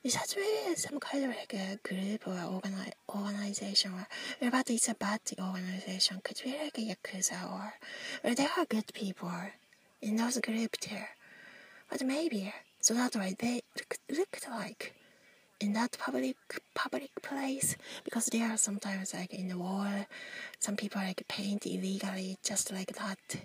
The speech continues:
uh, in a public property or in school, or school, or school, or around the train,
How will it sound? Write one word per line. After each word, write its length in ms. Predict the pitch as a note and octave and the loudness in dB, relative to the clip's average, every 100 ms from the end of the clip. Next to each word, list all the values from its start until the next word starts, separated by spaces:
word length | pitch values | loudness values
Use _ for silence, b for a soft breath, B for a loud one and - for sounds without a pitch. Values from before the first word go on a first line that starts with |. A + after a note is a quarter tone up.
| - B B B B B B - | -10 B B B B B B -2
uh, 220 | G3 G3 | -2 0
in 240 | G3+ G3+ G3 | 0 0 2
a 100 | G3 | 0
public 420 | - G#3+ G3+ G3 - | 0 2 2 0 -2
property 540 | - G#3 G3+ F#3+ F#3 | -2 0 -2 -2 -2
or 340 | F3+ F3+ F3 F3 - | -2 -4 -4 -6 -6
in 140 | F#3+ - | -8 0
school, 760 | - - G3 G3+ G3 G3+ G3 G3+ - B B B B | 2 2 0 -2 -2 -2 -4 -6 -12 B B B B
or 40 | - | -2
school, 580 | - G#3+ G#3 F#3+ F3+ F3+ _ _ | 0 2 2 0 -2 -6 _ _
or 360 | - F#3 F3 D#3 - B B B B B | -2 -2 -2 -8 -14 B B B B B
school, 400 | - - A#3 A#3 A#3+ - _ | -2 0 -2 -2 -8 -18 _
or 260 | A#3 A#3 A3+ - - _ - | -2 0 0 -4 -16 _ -6
around 280 | G#3+ G#3 G#3+ | -2 0 -2
the 240 | - - | -4 -6
train, 540 | - A3 A3+ A3+ A3 | -4 -2 0 0 -2